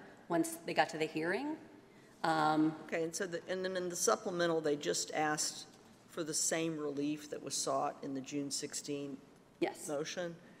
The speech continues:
Speaker 2: Do you agree with that hypothetical we were talking about where if you have eleven past instances of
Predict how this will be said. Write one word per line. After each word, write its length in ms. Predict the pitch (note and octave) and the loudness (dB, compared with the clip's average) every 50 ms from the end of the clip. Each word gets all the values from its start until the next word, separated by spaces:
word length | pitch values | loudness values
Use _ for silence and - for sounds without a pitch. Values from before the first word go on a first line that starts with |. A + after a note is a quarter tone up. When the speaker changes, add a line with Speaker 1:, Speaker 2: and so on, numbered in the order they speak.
| - - - - - - - - - - - - - | -20 -20 -20 -20 -20 -20 -20 -20 -20 -20 -20 -18 -14
Speaker 2:
Do 100 | - G3+ | -12 -10
you 220 | G3+ A3 C4 C4+ B3 | -8 -6 -4 -6 -6
agree 240 | G3 G3 G3+ G3+ | -2 0 0 0
with 160 | G3+ F#3+ F3+ - | 0 -2 -2 -2
that 160 | E3 - E3 | -2 0 2
hypothetical 680 | E3 D#3+ D#3+ - D#3 D3+ - D#3+ D3+ D3+ D3 - D#3 | 2 2 2 2 -4 -2 2 2 2 2 2 -2 -2
we 140 | D3 C#3+ D3 | 0 0 0
were 100 | C#3 C#3 | 0 0
talking 380 | C#3+ D3 C#3+ C#3+ - - C#3+ | -2 -2 -2 -2 -4 -4 -6
about 320 | C#3 B2+ C#3 C#3 C#3+ - - | -4 -2 -2 -2 -2 -4 -2
where 340 | D3+ C#3+ C#3+ C#3+ C#3 C3+ C#3 - - - - - - - - - - | 0 0 2 2 0 0 -4 -10 -20 -20 -20 -20 -20 -20 -20 -20 -18
if 120 | - C#3+ - | -18 -8 -6
you 120 | F3 D#3+ | -6 -4
have 180 | D#3 E3 D#3 C3+ | -4 -4 -4 -4
eleven 560 | C#3+ C#3+ C#3 D3+ D#3 D#3 D#3+ E3 D#3+ D#3 D3+ | -4 -6 -2 0 0 0 2 0 0 -2 -2
past 540 | D3 - - E3 D#3 D3+ D#3 D#3 - - - - | -4 -6 -4 0 0 0 2 0 -2 -4 -4 -4
instances 760 | D3+ D3+ D3 - - D#3 C3 - - - C#3+ C3+ C3+ - - | -4 -2 -2 -4 -4 -4 -6 -4 -2 0 0 0 0 0 0
of 320 | C3+ C3+ C#3 C#3 C3 B2 | 0 0 0 -2 -4 -6